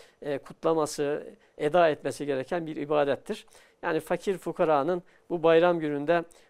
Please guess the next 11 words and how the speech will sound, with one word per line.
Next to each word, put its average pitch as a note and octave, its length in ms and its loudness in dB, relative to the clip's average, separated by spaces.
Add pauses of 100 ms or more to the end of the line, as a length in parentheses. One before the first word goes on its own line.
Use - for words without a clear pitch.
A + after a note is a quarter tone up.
bu F#3 80 -2
tür F3 160 -4
maişet D#3+ 720 -2
derdiyle, D3 640 0
e, C3+ 180 -2
uğraşmadan, D3+ 720 -2 (440)
e, D3 160 -6
hiç G3+ 180 -6
olmasa D#3 400 -2
birkaç F3 380 -4
gün F3 240 -8